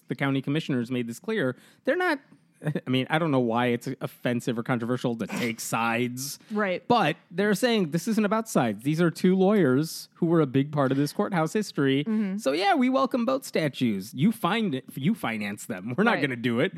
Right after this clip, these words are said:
Speaker 2: Right.
Speaker 1: But if you wanna do it, we'll put it up here. So anyway, didn't think
Speaker 2: How
Speaker 1: much
Speaker 2: do you
Speaker 1: about
Speaker 2: spell
Speaker 1: it.
Speaker 2: the county courthouse? I wanna see how far away
Speaker 1: R H E A, Ray County.
Speaker 2: H E A.
Speaker 1: Ray County, whatever.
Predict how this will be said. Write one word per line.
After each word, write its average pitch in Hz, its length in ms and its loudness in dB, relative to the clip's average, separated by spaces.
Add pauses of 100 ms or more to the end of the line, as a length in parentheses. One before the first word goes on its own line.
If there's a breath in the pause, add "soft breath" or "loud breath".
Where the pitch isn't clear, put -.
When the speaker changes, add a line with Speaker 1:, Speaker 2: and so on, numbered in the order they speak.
Speaker 2:
Right. 180 180 -8
Speaker 1:
But 151 100 6
if 143 60 0
you 190 80 0
wanna 214 200 0
do 277 240 0
it, 247 160 2 (180)
we'll 202 200 -2
put 233 200 0
it 240 100 -2
up 285 160 -6
here. 113 220 -2 (420 soft breath)
So - 140 0
anyway, 202 320 2 (540 soft breath)
didn't 190 200 2
think 196 140 2
Speaker 2:
How 185 60 4
Speaker 1:
much 185 100 4
Speaker 2:
do - 40 2
you 190 60 4
Speaker 1:
about 175 120 2
Speaker 2:
spell 277 160 0
Speaker 1:
it. 269 40 -8
Speaker 2:
the 277 280 -4 (480)
county 269 320 -6
courthouse? 269 500 -10
I 233 40 -10
wanna 190 100 -6
see 180 100 -6
how 170 60 4
far 185 140 4
away 180 100 -2
Speaker 1:
R 170 60 4
H - 260 -4
E 143 240 -4
A, 104 240 -6
Ray 131 400 -2
County. 120 640 -4
Speaker 2:
H 117 120 -6
E - 20 -14
A. 101 300 -14
Speaker 1:
Ray 117 220 -6
County, 135 240 -8
whatever. 101 480 -8